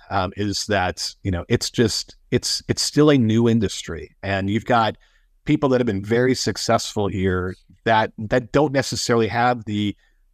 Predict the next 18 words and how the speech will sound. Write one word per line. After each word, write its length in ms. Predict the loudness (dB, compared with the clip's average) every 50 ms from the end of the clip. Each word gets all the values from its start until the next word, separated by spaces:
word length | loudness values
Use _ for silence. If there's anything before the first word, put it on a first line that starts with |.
| _ _
traditional 880 | -2 0 0 2 2 2 2 2 2 0 0 2 4 4 4 2 2 0
industry 880 | 0 0 0 2 0 -2 -4 -4 -2 2 2 2 2 2 0 -2 -4 -6 _ _ _ _ _ -14 -6
data-driven 1040 | 0 2 2 2 2 2 2 2 2 2 4 4 2 2 2 2 0 -2 -2 -4 -6 _ _ _ -4
discipline 640 | -4 -2 -2 -2 -4 -2 -2 -2 0 0 0 -2 0
that 180 | 0 0 0
exists 600 | 0 -2 -4 -2 0 0 0 0 -2 -6 -6 -4 -2
in 340 | -2 -2 -2 -2 -4 -6 -6 -6 -4
legacy 480 | -2 0 0 2 0 0 0 0 -2
industries 400 | -2 -2 -2 -4 -2 -2 -2 0
like 200 | 0 -2 -2 -2
C 180 | -4 -6 -6 -4
P 140 | -2 -2 -4
G 380 | -2 -2 -2 0 2 4 4
or, 240 | 4 2 2 -2 -4 -4
or 260 | -2 0 0 0 0
traditional 440 | 0 2 2 2 2 2 0 2 2
retail. 460 | 2 2 2 0 -6 -8 -8 -10 -10 -6
And, 420 | -4 -2 0 0 0 0 -2